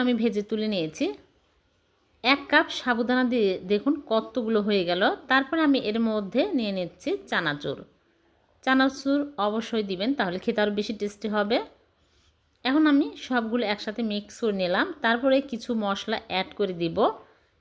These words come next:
এখানে নিয়েছি ভাজা জিরার গুঁড়া, আমি শুকনা তাওয়ায় জিরা ভেজে গুঁড়া করে নিয়েছি। তারপরে মরিচের গুঁড়া দিয়ে দিচ্ছি হাফ চামচ, আর লবণ দিয়ে দিচ্ছি স্বাদ মতো। আর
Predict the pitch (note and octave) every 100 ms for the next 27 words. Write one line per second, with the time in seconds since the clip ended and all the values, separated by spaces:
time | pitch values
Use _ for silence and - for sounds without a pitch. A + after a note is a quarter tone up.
0 | _ B3+ B3+ D4+ C#4+ - - _ _ _
1 | - A3+ G#3+ G3+ B3+ G#4+ - _ _ G#3+
2 | G#3 A3 G3+ G#3 F#3+ F3 E3+ G#3 E4 A3+
3 | G#3+ - B3 C#4+ C#4 A3+ G#3 B3 F4 G3+
4 | G#3+ G3 F#3+ G#3 A3+ B3+ G3+ F3+ F#3 F#3
5 | E3+ D3 - A#3+ G#4+ - _ _ _ _
6 | B3 B3+ C#4 C#4 A#3+ G3+ G3 A3+ G#3+ A3
7 | G#3+ G#3+ G#3 G#3+ A3+ F#3+ E3+ - F#3 G#3+
8 | G4 - - _ _ _ _ _ _ _
9 | _ _ - F3+ E3+ F3+ G#3+ A3 B3+ B3
10 | G#3 E3 D#3+ - D#4+ A4 - - - -
11 | F#3 F#3 E3+ - C#3 G#2+ - _ F#3+